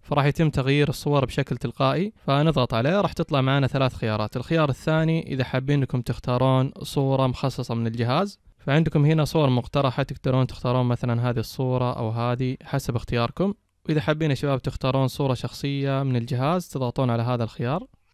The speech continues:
فراح يفتح عندكم جميع الصور اللي موجودة في الجهاز وتختارون الصورة اللي تبغونها.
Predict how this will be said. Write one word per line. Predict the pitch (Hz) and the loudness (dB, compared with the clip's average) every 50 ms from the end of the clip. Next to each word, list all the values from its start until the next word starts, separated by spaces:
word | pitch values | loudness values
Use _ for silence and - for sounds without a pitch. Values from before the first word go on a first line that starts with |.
| _ | _
فراح | - - 135 131 131 131 127 120 | -6 0 2 2 4 4 2 2
يفتح | 151 147 - - 139 | 0 0 0 0 2
عندكم | 127 139 147 139 139 - - 156 143 143 139 135 | 2 4 2 2 0 0 0 2 2 2 2 0
جميع | 127 131 131 139 135 123 | 0 2 2 2 2 2
الصور | 120 - - 147 139 135 135 127 | 0 -2 -2 0 0 2 2 0
اللي | 120 120 | 0 0
موجودة | 117 117 120 117 135 127 120 117 | 0 -2 0 0 0 0 0 0
في | - - | -2 -4
الجهاز | 113 120 117 123 131 165 208 214 233 - | -4 -2 -2 0 0 0 -2 -4 -6 -12
وتختارون | - - - - - - 135 135 131 123 | -12 -10 -10 -6 -2 0 2 2 2 2
الصورة | 120 - - - 127 120 | 0 -2 -2 -2 0 0
اللي | 113 117 | 0 0
تبغونها. | - - - 127 120 117 113 117 143 208 | -2 -2 -2 -2 0 0 0 0 -2 -4